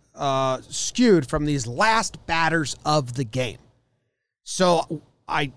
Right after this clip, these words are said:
I said it on the pregame show that, like, we need to be cognizant of this, and he's pissed at Boone right now in his postgame press conference. He's like, "I was only at seventy-four pitches. My last two innings were my best. I felt really good. I wanna go longer in the games,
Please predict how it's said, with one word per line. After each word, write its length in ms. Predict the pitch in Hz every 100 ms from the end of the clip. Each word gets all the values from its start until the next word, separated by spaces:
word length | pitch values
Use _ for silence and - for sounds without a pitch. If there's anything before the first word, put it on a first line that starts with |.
| -
I 100 | 151
said 340 | - - 254
it 80 | 226
on 100 | 180
the 60 |
pregame 440 | 135 247 269 202 143
show 220 | 151 139
that, 220 | 135 127
like, 140 | 135 131
we 140 | 147 190
need 100 | 262
to 60 |
be 100 | 190
cognizant 540 | - 202 262 247 - 127
of 100 | 90
this, 360 | 90 110 - - _ _ _
and 80 | 139
he's 120 | 214
pissed 640 | - - 196 165 - - - _ -
at 340 | 131 120 -
Boone 360 | 127 170 98 110 - _ _
right 160 | 127 117
now 140 | 113
in 60 | 117
his 100 | 113
postgame 380 | 139 131 135 113
press 200 | 160 151
conference. 260 | 123 113
He's 160 | 127 113
like, 240 | 117 107 - _ _ -
"I 40 |
was 80 | 107
only 140 | 131
at 80 | 151
seventy-four 320 | 156 156 165
pitches. 440 | 135 113 139 156 - _ _ _
My 80 | 104
last 240 | 120 123
two 80 | 165
innings 200 | 165 160
were 120 | 180
my 80 | 165
best. 380 | 117 135 - - _ _
I 60 | -
felt 240 | - 147
really 280 | - 135 190
good. 320 | 120 107 135 - - _ _ -
I 120 | 147
wanna 240 | 147 139
go 180 | 135 139
longer 480 | 143 143 127 131 143
in 60 | 156
the 60 |
games, 380 | 170 254 - -